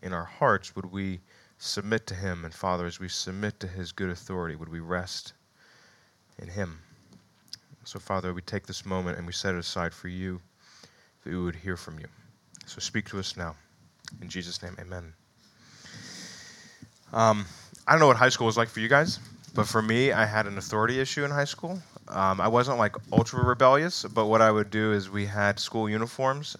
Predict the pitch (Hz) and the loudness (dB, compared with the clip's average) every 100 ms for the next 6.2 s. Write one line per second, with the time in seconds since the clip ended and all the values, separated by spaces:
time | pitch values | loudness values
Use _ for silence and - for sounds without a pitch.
0 | - 101 98 92 90 87 90 87 - 92 | -4 -2 0 -2 -4 -2 0 0 0 -2
1 | 87 107 107 - 123 117 117 - 123 117 | 0 -4 -2 -4 -4 -2 -4 -2 -4 -4
2 | 101 104 98 104 98 101 98 92 110 - | -4 -2 0 0 2 2 2 0 -4 0
3 | 127 143 - - - - - - - - | 0 0 -8 -18 -16 -16 -2 2 2 0
4 | - 104 104 107 - 113 113 120 - - | -2 -2 -2 -6 -4 0 0 0 -12 -20
5 | - - - 101 98 92 104 104 98 95 | -18 -16 -2 2 4 4 2 2 6 6
6 | 127 185 | 6 0